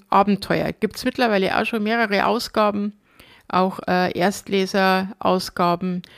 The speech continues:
kann ich euch auch nur ans Herz legen. Ja, meine Empfehlung ist heute von Julie Clark, Der Tausch. Das habe ich innerhalb von zwei Tagen gelesen. Zwei Frauen, zwei Tickets und nur ein Ausweg.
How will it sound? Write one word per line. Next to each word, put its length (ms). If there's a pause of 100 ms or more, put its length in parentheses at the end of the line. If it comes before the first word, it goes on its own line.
(200)
kann 200
ich 120
euch 260
auch 300
nur 260
ans 300 (220)
Herz 380
legen. 300 (880)
Ja, 240 (180)
meine 300
Empfehlung 480
ist 160
heute 260
von 220
Julie 320
Clark, 520 (680)
Der 220
Tausch. 640 (420)
Das 200
habe 180
ich 240
innerhalb 320
von 160
zwei 240
Tagen 340
gelesen. 320 (680)
Zwei 360
Frauen, 420 (120)
zwei 260
Tickets 500
und 320
nur 220
ein 200
Ausweg. 580